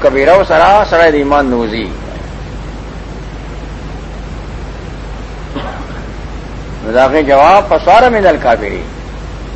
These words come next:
په تکبر سره دی کافر شوی نه دی. په تکبر سره، تکبر سبب د کفر دی. دا چې تکبر وکړو، نو فصار من الکافرین، دا تکبر سبب دی. دا د اهل سنت والجماعت د طرف نه جواب دی.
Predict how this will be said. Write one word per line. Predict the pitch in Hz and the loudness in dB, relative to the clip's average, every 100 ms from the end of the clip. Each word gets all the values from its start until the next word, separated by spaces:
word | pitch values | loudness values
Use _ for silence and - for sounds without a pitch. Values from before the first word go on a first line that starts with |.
| - - - - - - - | -12 -10 -10 -10 -10 -10 -8
په | 120 | -6
تکبر | 139 143 143 190 220 | -2 2 2 4 4
سره | 185 165 | 4 4
دی | 151 190 | 6 6
کافر | 160 139 143 | 4 2 2
شوی | - 180 | 2 4
نه | 185 | 4
دی. | 233 185 104 - - - - - | 4 4 2 -4 -10 -10 -8 -4
په | 123 | -2
تکبر | 139 139 151 220 - | 2 2 4 4 4
سره، | 170 151 156 | 4 4 2
تکبر | 147 151 160 214 | 2 2 2 2
سبب | - 156 214 220 | 2 4 4 4
د | 202 | 2
کفر | 175 151 | 2 2
دی. | 117 107 - - - - - - - | 2 0 -4 -8 -12 -12 -12 -12 -8
دا | 123 | -6
چې | 127 123 | -4 -4
تکبر | 131 143 160 | 0 2 4
وکړو، | 202 214 233 240 - - - - - - - - - - | 4 4 4 4 0 -8 -12 -12 -12 -12 -12 -12 -12 -10
نو | 117 | -4
فصار | 123 139 180 226 233 | 0 4 6 8 8
من | 202 | 6
الکافرین، | 175 139 147 123 | 2 4 4 6
دا | 139 | 4
تکبر | 139 135 160 185 | 4 2 2 2
سبب | 143 160 185 | 4 2 2
دی. | 120 90 - - - - - - - - - - - - | 0 -4 -6 -12 -12 -12 -12 -12 -12 -12 -12 -12 -12 2
دا | 127 | 4
د | 139 | 4
اهل | 143 139 135 | 4 4 2
سنت | 139 175 147 | 2 2 4
والجماعت | 139 127 139 147 | 2 2 2 2
د | 123 | 2
طرف | 123 127 | 0 0
نه | 120 107 | -2 -2
جواب | 104 98 - | 0 0 -2
دی. | - | -8